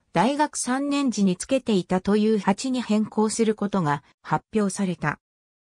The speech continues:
二千二十一年の開幕戦となる三月二十六日の対北海道日本ハムファイターズ戦に一番で先発出場、一回裏の最初の打席で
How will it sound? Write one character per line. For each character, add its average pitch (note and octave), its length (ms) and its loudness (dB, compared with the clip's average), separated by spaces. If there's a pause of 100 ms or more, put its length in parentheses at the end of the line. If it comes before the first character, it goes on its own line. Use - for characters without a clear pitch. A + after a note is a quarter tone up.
(160)
二 F3+ 140 2
千 E4 320 0
二 D#4 140 -2
十 B3+ 200 2
一 F#3+ 260 0
年 A#3+ 220 4
の E3+ 120 2
開 G#3 280 0
幕 C4 220 -4
戦 C4+ 220 -2
と A#3 160 0
な A3+ 120 2
る A3 120 0
三 B3 280 0
月 A3+ 240 -2
二 A3 180 4
十 F3+ 260 0
六 D#3 240 -2
日 B3 340 0
の G3 220 0 (180)
対 D4 220 0
北 G3+ 160 -2 (120)
海 C4+ 220 -2
道 F3 220 2
日 D#3 260 0
本 C4+ 160 -2
ハ B3 200 2
ム B3+ 120 0
フ C#4+ 120 -2
ァ C#4 60 0
イ C4+ 60 -6
タ D4 140 -2
ー C#4 80 0
ズ B3+ 100 -2
戦 A#3 280 2
に G3+ 200 2
一 A#3+ 240 -4
番 F#3+ 240 4
で D#3 180 0 (280)
先 B3 340 0
発 C#4+ 220 -2
出 - 320 -4
場、 E3 340 2 (220)
一 F3+ 260 0
回 D#4 220 0
裏 C#4+ 240 2
の C4 120 -2
最 C4+ 260 0
初 C#4 160 0
の C4+ 120 0
打 G#3+ 120 -2
席 A3 260 -2
で G#3+ 200 2